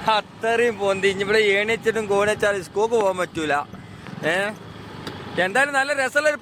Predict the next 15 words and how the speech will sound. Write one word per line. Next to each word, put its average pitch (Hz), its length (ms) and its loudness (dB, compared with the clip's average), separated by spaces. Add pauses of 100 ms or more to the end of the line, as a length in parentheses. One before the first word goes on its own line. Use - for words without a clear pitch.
പരിപാടിയായി. 262 500 0
എന്തായാലും 220 380 2
ആരും 240 280 0
കുറ്റം 262 320 -4
പറഞ്ഞിട്ടൊന്നും 262 360 0
വലിയ 254 200 0
കാര്യമൊന്നുമില്ല. 233 600 0
പക്ഷെ 196 240 -2
എന്നാലും 220 260 0
എന്താ 233 160 -2
പറയുക, 156 420 -4 (280)
ഏത് 190 200 2
രാഷ്ട്രീയക്കാരായാലും 254 1000 0
നമ്മളെ 220 300 -2
നാട്ടിലുള്ള 233 760 0